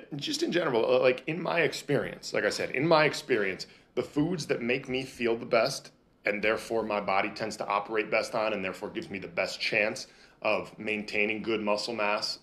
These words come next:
and burning body fat, just because when you feel good, you're more apt to do better activities throughout the day. Uh, the foods that tend to make my stomach feel good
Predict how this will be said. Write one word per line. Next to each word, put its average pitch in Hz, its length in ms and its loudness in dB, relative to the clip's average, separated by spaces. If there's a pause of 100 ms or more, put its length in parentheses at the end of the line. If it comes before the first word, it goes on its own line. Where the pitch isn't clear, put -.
and 98 220 -6
burning 101 280 -2
body 98 280 2
fat, 104 420 0 (100)
just 95 160 -10
because 95 260 -8
when 98 140 -6
you 90 100 -8
feel 98 240 -4
good, 104 380 4
you're 85 200 -10 (120)
more 98 240 -2
apt 92 260 0
to - 60 -12
do 95 340 -6 (440)
better 101 300 4
activities 101 500 0
throughout 101 240 4
the 95 60 -4
day. 104 280 6 (400)
Uh, 98 140 4
the 95 120 0
foods 139 380 2
that 113 140 4
tend 110 180 0
to 117 40 2
make 107 180 4
my 101 120 4
stomach 101 400 0
feel 113 240 4
good 117 360 2